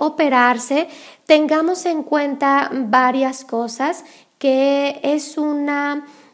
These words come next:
eh, cirugía en la cual se presta como una herramienta para que puedas tú, eh, corregir los hábitos de nutrición.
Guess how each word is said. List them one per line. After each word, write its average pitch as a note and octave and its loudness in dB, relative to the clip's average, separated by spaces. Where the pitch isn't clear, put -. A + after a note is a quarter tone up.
eh, A#3 -4
cirugía C4+ -2
en A#3+ -4
la A#3 -4
cual B3+ 2
se C4 -4
presta B3 -4
como A3+ -4
una A#3+ -2
herramienta C4+ 0
para A#3+ -2
que A#3+ -4
puedas C#4 -2
tú, C4 -2
eh, B3+ -4
corregir C4+ -2
los C4 -4
hábitos B3 -4
de B3+ 0
nutrición. A#3+ -4